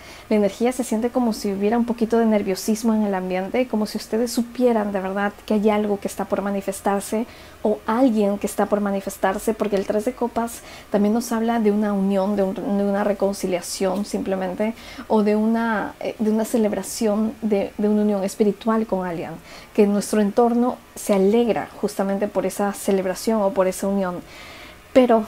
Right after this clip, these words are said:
tengan muy en cuenta que todo esto llega, Aries, gracias a que ustedes han hecho el trabajo de transformarse, que ustedes se han enfocado en ustedes mismos también. Tres de bastos. Cualquier plan que haya estado, digamos, de por medio,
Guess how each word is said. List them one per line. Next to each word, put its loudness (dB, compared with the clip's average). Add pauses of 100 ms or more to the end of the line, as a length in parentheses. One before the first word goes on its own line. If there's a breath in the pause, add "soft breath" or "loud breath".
(120)
tengan 4
muy 4
en 2
cuenta 2
que 0
todo 4
esto 2
llega, 4
Aries, 2
gracias 2
a 2
que -8
ustedes -2
han 0
hecho -2
el -6
trabajo -2
de 0
transformarse, -4
que -8
ustedes 0
se -2
han 0
enfocado 0
en -2
ustedes -4
mismos -4
también. -4 (460 loud breath)
Tres 4
de 6
bastos. -2 (1200)
Cualquier 6
plan 2 (360 loud breath)
que 4
haya 6
estado, 2
digamos, 0
de 2
por -2
medio, 2